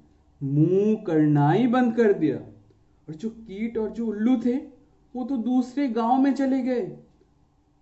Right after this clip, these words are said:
और दूर बैठा ये जो शेर था, उसने भी आवाज निकालना एकदम बंद कर दिया। पर श्रीनगरी श्रीनिवास परेशान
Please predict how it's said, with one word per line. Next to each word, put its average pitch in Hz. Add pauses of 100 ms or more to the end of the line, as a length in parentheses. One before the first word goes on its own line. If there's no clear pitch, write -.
(180)
और 151
दूर 202
बैठा 220
ये 247
जो 262
शेर 233
था, 277 (640)
उसने 185
भी 196 (320)
आवाज 156
निकालना 147 (540)
एकदम 226
बंद 156
कर 139
दिया। 123 (1000)
पर 156 (760)
श्रीनगरी 135
श्रीनिवास 143 (840)
परेशान 131